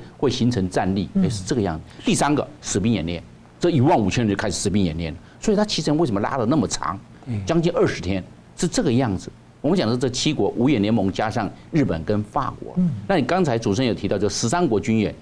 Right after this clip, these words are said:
Speaker 1: 十三国军演之后，这除了这个七个国家之外，又有另外加了六个，
Speaker 2: 对。
Speaker 1: 什么斐济啊，包括，我们是其中要注意到，包括德国跟印尼。
Speaker 2: 是。
Speaker 1: 我认为这两个加入的，我认为要特别的强调。德国派了两百四十个，而德国在欧洲哎，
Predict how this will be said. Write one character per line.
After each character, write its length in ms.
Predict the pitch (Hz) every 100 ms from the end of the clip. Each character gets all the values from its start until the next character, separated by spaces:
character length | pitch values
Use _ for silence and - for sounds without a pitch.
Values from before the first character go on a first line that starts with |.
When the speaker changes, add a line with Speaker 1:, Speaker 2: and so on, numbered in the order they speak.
| - - -
Speaker 1:
十 100 | 165
三 120 | 220
国 100 | 247
军 180 | - 226
演 160 | 185 123
之 160 | 175
后， 200 | 190 131 - - - -
这 260 | 185 185 - -
除 160 | 202
了 40 | 240
这 100 | 220
个 80 |
七 220 | 185 - 214
个 80 |
国 160 | 160 127
家 140 | 123
之 160 | 143 147
外， 140 | 143
又 100 | -
有 120 | 151 113
另 220 | - 120
外 140 | 110
加 220 | 98 104
了 60 | 101
六 180 | 95 82
个， 40 | -
Speaker 2:
对。 220 | 131 117
Speaker 1:
什 60 |
么 80 | 107
斐 220 | 107 95
济 240 | 87 139 117
啊， 100 | 95
包 80 | -
括， 100 | 120 -
我 60 | -
们 100 | 185
是 60 | 196
其 160 | -
中 80 | 151
要 100 | 170
注 160 | - 147
意 60 |
到， 120 | 127 90
包 120 | 127
括 100 | 123
德 240 | - 117 160
国 220 | 113 98
跟 240 | 110 117 117 -
印 240 | - 156 101
尼。 200 | 78 82 -
Speaker 2:
是。 240 | - - 127
Speaker 1:
我 100 | 139
认 80 | 247
为 40 |
这 100 | 240
两 240 | 135 87 90
个 200 | 110 - - - -
加 220 | 147 131
入 160 | 143
的， 180 | 98 87 -
我 180 | - 98
认 140 | 113
为 80 | 117
要 60 | 98
特 160 | -
别 140 | 110 90
的 60 |
强 200 | 90 82
调。 180 | 85 87 - -
德 140 | 180
国 100 | 165
派 160 | 156 151
了 80 |
两 120 | 117 127
百 120 | 98
四 160 | -
十 100 | 104
个， 80 | 98 - -
而 80 | -
德 160 | 202 233
国 80 | 214
在 140 | 196
欧 200 | - 175
洲 220 | 180 185
哎， 160 | 185